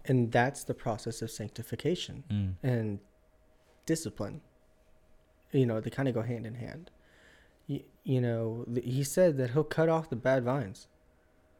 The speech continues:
Speaker 1: He'll cut off the bad branches.
Speaker 2: Sure.
Speaker 1: Like, well, he is the vine. He'll cut off the bad branches. That's what it is. He will cut them off.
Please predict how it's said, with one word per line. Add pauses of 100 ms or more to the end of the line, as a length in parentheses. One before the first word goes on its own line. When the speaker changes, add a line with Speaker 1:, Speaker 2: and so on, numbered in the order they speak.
(960)
Speaker 1:
He'll
cut
off
the
bad
branches. (280)
Speaker 2:
Sure.
Speaker 1:
Like, (120)
well,
he
is
the
vine.
He'll
cut
off
the
bad
branches.
That's
what
it
is. (760)
He
will
cut
them
off.